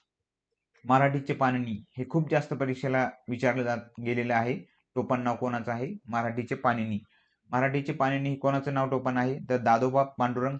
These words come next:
तरखडकर, दादोबा पा-, आरती प्रभू चिंतामण खानोलकर, आरती प्रभू हे पण लक्षात ठेवा. आरती प्रभू हे कोणाचं नाव आहे टोपण नाव? तर चिंतामण खानोलकर यांचं आरती प्रभू हे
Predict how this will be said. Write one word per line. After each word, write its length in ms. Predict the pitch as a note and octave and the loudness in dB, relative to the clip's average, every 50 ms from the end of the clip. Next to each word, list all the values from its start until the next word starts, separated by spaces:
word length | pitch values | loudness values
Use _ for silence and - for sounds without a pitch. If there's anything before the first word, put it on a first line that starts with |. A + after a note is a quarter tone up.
| - - | -2 0
तरखडकर, 420 | C3 B2+ - C3 A2+ G#2 - F#2+ F#2 - _ _ _ _ _ _ _ _ _ | 0 0 0 0 -2 -2 -4 -8 -10 -12 _ _ _ _ _ _ _ _ _
दादोबा 440 | A2 A2+ A2+ A2+ A#2+ B2+ B2 C3+ C#3 | -2 0 0 2 2 2 2 2 2
पा-, 160 | - - - - _ _ _ _ _ _ _ _ _ _ _ _ _ _ _ _ _ _ _ _ _ _ _ _ _ _ _ _ _ _ _ _ _ _ _ _ _ _ _ _ _ _ _ - | 2 0 -2 -4 _ _ _ _ _ _ _ _ _ _ _ _ _ _ _ _ _ _ _ _ _ _ _ _ _ _ _ _ _ _ _ _ _ _ _ _ _ _ _ _ _ _ _ 0
आरती 360 | G2+ A#2+ A#2+ - - D3 D3 | 2 2 2 0 -4 -6 -2
प्रभू 340 | - C#3 D3 C3 A#2+ A2+ G#2+ G#2+ - _ _ _ _ _ _ _ _ _ _ _ _ _ _ _ _ _ _ _ _ _ _ | 0 0 0 0 -2 -4 -6 -8 -12 _ _ _ _ _ _ _ _ _ _ _ _ _ _ _ _ _ _ _ _ _ _
चिंतामण 720 | _ _ _ - C3 C3+ - - C3+ C3 C#3 C#3+ D3 C3+ - | _ _ _ -2 -2 0 2 2 2 2 2 0 -2 -4 -6
खानोलकर, 460 | A2 A2 A#2 A#2+ A#2 A2+ G2+ G2+ F2 - - _ _ _ _ - | -6 -4 -2 -2 -2 -2 -2 -4 -4 -6 -10 _ _ _ _ 0
आरती 360 | A2 A#2 B2 G#2 - C3+ B2+ | 0 0 0 -2 -4 -6 -4
प्रभू 360 | - B2 A#2 G#2 G#2+ G2+ - - - | -2 -2 -2 -2 -2 -4 -8 -8 -4
हे 100 | A2+ B2+ | -2 -2
पण 160 | C3 C3+ C3+ | 0 0 0
लक्षात 280 | B2+ B2+ B2 - C3+ A2+ | 0 0 0 -2 -4 -4
ठेवा. 280 | G#2 B2+ A#2+ A#2 A#2 B2 - _ _ _ _ _ _ _ - | -2 -4 -4 -2 -4 -6 -10 _ _ _ _ _ _ _ 0
आरती 300 | G#2 A#2 A2+ - C3 - | 0 0 0 0 -4 -4
प्रभू 320 | - B2+ B2+ B2 B2+ C3 | -2 -2 0 0 2 2
हे 80 | B2+ B2 | 2 0
कोणाचं 440 | B2+ C3 B2+ B2+ B2 B2+ - C3+ | 0 0 0 0 -2 -2 -4 -2
नाव 160 | B2+ B2 A#2+ A#2+ | 0 0 2 2
आहे 280 | A2+ A#2 B2 B2 - - _ - | 0 0 -2 -6 -8 -10 _ -2
टोपण 280 | B2+ G#2+ G#2 B2+ B2 | -2 0 2 0 0
नाव? 180 | A#2 B2 A#2+ C3 - - _ _ _ _ _ _ B2 | 0 -2 -4 -6 -8 -14 _ _ _ _ _ _ -10
तर 60 | A2 | -10
चिंतामण 680 | G#2 - C3 C3 C3 A#2+ C3+ C3 C3+ C#3+ D#3 E3 E3 - - _ _ _ _ | -6 -4 -4 -4 -2 -2 -2 -2 0 -2 -4 -6 -8 -12 -18 _ _ _ _
खानोलकर 540 | - A#2+ A#2 B2 B2+ C3 C3+ C3 C3 B2+ A#2+ | -4 -2 0 0 0 0 0 0 0 0 0
यांचं 380 | A2+ A2+ A2+ A2+ A2+ C#3 D#3 - - - _ _ G#2 - | 0 -2 -2 -4 -6 -6 -8 -8 -10 -16 _ _ -10 -4
आरती 280 | G#2+ A2 A2+ A2 - C3 | -2 -2 -2 -2 -6 -6
प्रभू 300 | C3 A#2 A#2+ A#2 A#2 B2 | -6 -4 -4 -4 -4 -4
हे 220 | B2 A#2+ C3 E3 | -4 -4 -4 -4